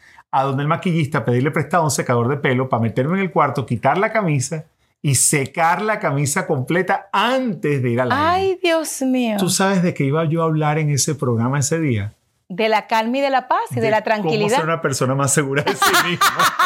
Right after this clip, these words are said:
Speaker 2: Ay, Dios mío, Cristo de la caridad, pero no te sientas solo en este mundo.
Speaker 1: Bueno, entonces salí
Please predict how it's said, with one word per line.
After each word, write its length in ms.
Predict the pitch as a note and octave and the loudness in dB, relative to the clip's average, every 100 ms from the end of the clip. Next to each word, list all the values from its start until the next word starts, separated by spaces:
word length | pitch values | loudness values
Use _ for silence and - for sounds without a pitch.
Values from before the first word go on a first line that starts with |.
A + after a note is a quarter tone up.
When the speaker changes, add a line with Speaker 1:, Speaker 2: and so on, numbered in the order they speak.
| - F4 D#4 E4 - - - - - C4 - E4 F4+ - | 2 0 2 0 0 0 2 0 0 -2 -2 -2 -2 0
Speaker 2:
Ay, 420 | D#4+ F#4 F#4 F4 | 4 6 4 4
Dios 300 | E4 D#4 D4+ | 2 4 4
mío, 180 | D4+ D#4 D4+ | 4 4 2
Cristo 360 | C#4+ D4 D4+ D#4 | 2 0 2 4
de 80 | C#4+ | 4
la 100 | C4 | 4
caridad, 300 | B3 A#3+ B3 | 2 4 2
pero 160 | A#3+ A#3 | 2 0
no 140 | A#3 | 0
te 100 | B3 | 0
sientas 380 | B3+ C#4 C#4+ C4+ | 0 0 0 0
solo 300 | C#4 C4+ C4 | 2 2 2
en 120 | C4 | 0
este 100 | C4 | 0
mundo. 340 | B3+ B3+ A#3+ A#3+ | 2 0 2 0
Speaker 1:
Bueno, 220 | C4 C3+ | 0 0
entonces 300 | B2+ - - - C6+ B5+ - | -2 -2 2 4 4 4 2
salí 800 | - - D3+ G3 B3+ C4+ A#3 | 2 0 0 -2 -2 -4 -10